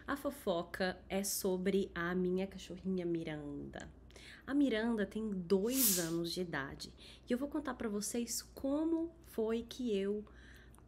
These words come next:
comprei a Miranda. Bom, como eu acredito que vocês já saibam, eu moro nos Estados Unidos há cinco anos e há dois anos atrás eu decidi adotar um cachorro.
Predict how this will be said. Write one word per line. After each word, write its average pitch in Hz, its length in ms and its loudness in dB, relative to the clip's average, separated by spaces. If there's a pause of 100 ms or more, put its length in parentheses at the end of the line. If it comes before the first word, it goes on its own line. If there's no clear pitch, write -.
(180)
comprei 220 840 2
a 196 80 0
Miranda. 165 1000 0 (760)
Bom, 165 280 -2
como 294 500 0 (260)
eu 226 140 2
acredito 226 440 -2
que 208 100 -6
vocês 190 400 -4
já 208 140 -4
saibam, 151 640 -6 (100)
eu 240 120 0
moro 185 280 0
nos 185 180 0
Estados 175 340 -6
Unidos 165 540 -2
há 170 80 -2
cinco 196 440 -2
anos 160 540 -4 (500)
e 277 460 2 (400)
há 226 80 -4
dois 240 360 2
anos 240 240 2
atrás 202 500 0
eu 208 100 0
decidi 202 720 0 (260)
adotar 247 460 0
um 208 100 -2
cachorro. - 560 -10